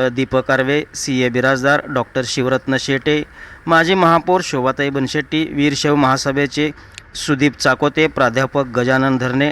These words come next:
डॉक्टर प्रवीण पटणे, शैलेश पाटील, सुनील रिक्के, प्रतिष्ठानचे अध्यक्ष राजशेखर विजापुरे, महिला आघाडी अध्यक्षा सुचित्रा थळंगे यांच्या प्रमुख उपस्थितीत सत्कार करण्यात आला.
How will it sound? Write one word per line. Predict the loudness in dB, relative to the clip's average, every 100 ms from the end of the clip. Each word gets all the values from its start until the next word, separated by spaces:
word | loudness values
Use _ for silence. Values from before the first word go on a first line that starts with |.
| 0
डॉक्टर | -2 -2 -4 -2
प्रवीण | -2 0 0
पटणे, | 0 -4 0 -2
शैलेश | -2 -2 -2 -2
पाटील, | -2 -2 0 -2 -4 -10 -20 -20 -20 -14
सुनील | -2 2 4 4
रिक्के, | 0 -2 -2
प्रतिष्ठानचे | 0 -2 -2 -2 -2 0 -2 -4
अध्यक्ष | -2 -2 -2 -4
राजशेखर | -2 0 2 0 -4 -2 -4 -4
विजापुरे, | -4 0 0 0 0 -2 -2 -8 -20 -20 -6
महिला | 0 4 4 4 4
आघाडी | 2 2 2
अध्यक्षा | 0 -2 -4 -2 -4 -4
सुचित्रा | -8 -6 -6 -2 -2 0
थळंगे | 2 2 2 0 -6 -18 -20 -20 -8 0
यांच्या | 2 4 2 2
प्रमुख | 2 0 0 -2
उपस्थितीत | -4 -4 -6 -6 -4
सत्कार | -4 -8 -2 -2 0
करण्यात | -2 0 -2 0
आला. | -2 -2